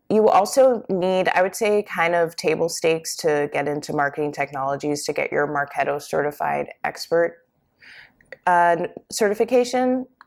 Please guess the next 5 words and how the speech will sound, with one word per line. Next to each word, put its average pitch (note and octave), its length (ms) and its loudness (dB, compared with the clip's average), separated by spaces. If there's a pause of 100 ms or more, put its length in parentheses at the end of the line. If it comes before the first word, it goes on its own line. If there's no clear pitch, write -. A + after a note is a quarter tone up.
(160)
And E3+ 560 0 (400)
that B3 460 -4 (100)
is F#3+ 760 0
a D#3+ 460 2
very D#3 640 0